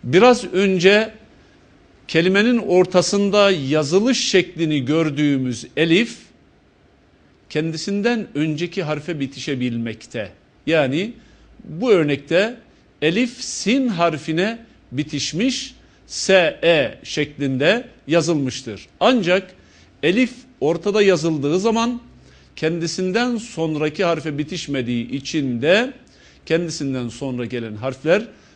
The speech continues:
müstakil olarak yazılmaktadır. Okunuşuna bakarsak bu kelimeyi S E R şeklinde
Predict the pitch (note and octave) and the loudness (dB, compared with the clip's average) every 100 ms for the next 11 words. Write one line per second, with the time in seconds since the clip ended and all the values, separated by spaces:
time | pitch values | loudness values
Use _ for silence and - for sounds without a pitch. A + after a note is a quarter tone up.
0 | - C3 - F3+ E3 A3 E3 B2+ B2 A#2+ | -12 -10 -4 -4 0 -2 -2 -4 -6 -6
1 | A2+ G#2 - A2+ C#3 A#2 C3 A#2 A2+ - | -8 -12 -14 -6 -4 -2 -4 -4 -8 -8
2 | A#2 F3 G#3+ - _ _ - _ _ _ | 0 2 0 -4 _ _ -20 _ _ _
3 | _ - G3 G#3 F3 - C#3 A#2 B2 - | _ 0 2 2 0 0 -4 -2 -4 0
4 | F3+ F#3+ A3+ A3+ - - _ _ _ _ | 0 2 0 0 -6 -20 _ _ _ _
5 | - D#3 A3 D#3+ C3 B2 A#2+ B2+ F#3+ B3 | -10 -8 -4 -2 0 -2 0 2 2 0
6 | A#3+ - _ _ _ - - F3+ E3 B2+ | -6 -18 _ _ _ -6 2 4 4 2
7 | - - F3 G3+ G#3 D3 D#3+ F3+ G#3+ A3 | -2 0 2 2 -2 0 4 4 2 -2
8 | - - - D#3 C3+ B2+ A#2+ E3+ A#3 | -16 -8 -6 -4 -4 -4 0 0 0